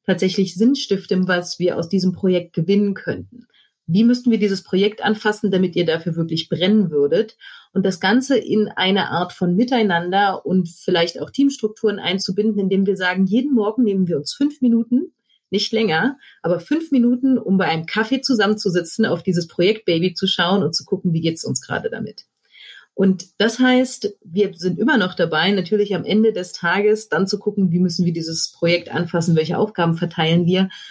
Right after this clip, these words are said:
aber nicht vom Projekt aus gedacht, sondern von den Mitarbeitern, die gemeinsam als Team versuchen, dieses Projekt umzusetzen.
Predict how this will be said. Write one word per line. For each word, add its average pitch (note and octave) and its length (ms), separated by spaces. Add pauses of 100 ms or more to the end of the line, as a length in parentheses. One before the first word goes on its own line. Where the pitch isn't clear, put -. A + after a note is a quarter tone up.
(140)
aber G3 160
nicht G#3 200
vom G3 200
Projekt F#3 560
aus C3 240
gedacht, D#3 460 (140)
sondern F3 280
von F3 160
den E3+ 160
Mitarbeitern, G#3+ 840 (280)
die F3+ 60
gemeinsam F3 580
als F3 180
Team G#3 300
versuchen, F#3 360
dieses E3 280
Projekt D#3 380
umzusetzen. - 720